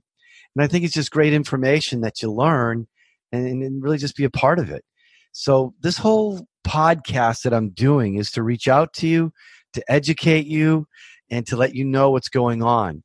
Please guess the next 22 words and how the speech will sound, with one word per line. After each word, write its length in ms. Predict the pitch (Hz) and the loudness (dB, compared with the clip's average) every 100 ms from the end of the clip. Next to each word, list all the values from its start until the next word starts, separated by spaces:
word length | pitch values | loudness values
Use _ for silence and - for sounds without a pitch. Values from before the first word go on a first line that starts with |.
| _ | _
And 80 | 101 | -10
it's 180 | - - | -8 0
vitally 460 | 120 120 120 120 | 0 0 0 0
important. 600 | 107 - - 104 90 80 | -2 -6 -2 -2 -2 -6
So 140 | - 110 | -6 -4
I 20 | |
just 160 | 123 | -2
want 140 | 123 131 | -2 -2
to 60 | |
share 200 | - 107 87 | -2 -2 -2
that 120 | 80 | -4
with 200 | 80 - | -8 -14
you 40 | |
today. 420 | - 80 80 73 69 _ _ - - - _ | -16 -10 -8 -8 -12 _ _ -20 -20 -20 _
So 180 | - | -2
I 100 | 120 | 0
hope 200 | 117 160 | 2 4
I've 140 | 160 139 | 2 2
been 160 | 143 | 0
helpful 420 | 127 151 165 180 180 | 2 0 0 -4 -4
and 100 | 120 | -4
informative. 760 | 104 - - 143 156 180 220 | -6 -8 0 2 2 2 0